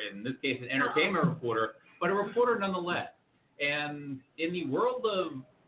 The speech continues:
Speaker 1: pulling <coughs> things out of the person you're interviewing, and Trump has, ha-, has, has no safe harbor here. I have go-, I have approached more than one client wearing a lavalier mic saying, "By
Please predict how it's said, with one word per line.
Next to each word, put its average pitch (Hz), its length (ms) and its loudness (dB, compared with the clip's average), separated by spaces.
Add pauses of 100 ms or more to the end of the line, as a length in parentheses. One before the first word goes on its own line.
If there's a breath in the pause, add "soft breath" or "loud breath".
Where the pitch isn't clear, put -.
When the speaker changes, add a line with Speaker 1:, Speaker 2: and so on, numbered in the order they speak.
(200)
Speaker 1:
pulling 156 180 6
<coughs> - 240 4
things 147 320 2 (240)
out 170 180 2
of 127 100 -6
the 123 80 -2 (140)
person 175 360 -6
you're 110 260 -4
interviewing, 101 540 -6 (440 soft breath)
and 131 400 6 (300)
Trump 233 240 4
has, 180 260 2 (340)
ha-, 147 220 -2
has, 131 220 2 (260)
has 123 240 2
no 185 260 0
safe 160 240 0
harbor 151 440 2
here. 87 220 -10 (440)
I 247 200 4
have 127 200 -4
go-, 160 220 -6
I - 140 0
have 170 160 -2
approached 240 480 -2 (140)
more 226 480 -2
than 220 300 -2 (300)
one 208 440 0 (420)
client 190 500 2 (920)
wearing 208 320 2
a 190 60 2
lavalier 175 680 2
mic 156 380 2 (180)
saying, 147 380 2
"By 165 160 6